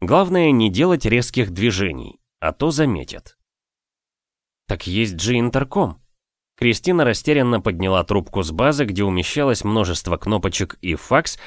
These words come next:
и медленно подвигала ей в воздухе. «Теперь ты понимаешь, в каком чудесном он настроении?» Осклабилась брюнетка, после чего всем корпусом повернулась к маленькой неприметной двери в углу кабинета.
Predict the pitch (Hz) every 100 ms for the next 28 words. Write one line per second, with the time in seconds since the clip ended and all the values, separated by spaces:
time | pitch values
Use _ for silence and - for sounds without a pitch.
0 | - _ - 98 143 170 170 170 131 90
1 | 107 139 143 131 90 107 95 98 80 67
2 | - - _ _ _ _ _ _ _ _
3 | _ 180 170 156 160 151 156 247 214 -
4 | 151 170 139 151 123 143 - 143 - 139
5 | 127 127 - 165 139 87 78 69 _ _
6 | _ _ _ _ 104 - - 104 92 95
7 | 85 82 92 104 185 - 175 - - -
8 | 139 127 - 156 196 - 127 101 202 -
9 | 180 151 117 101 98 120 127 - - 127
10 | 170 156 139 107 98 95 113 143 113 87
11 | 85 151 139 98 85 98 101 90 98 71
12 | 60 50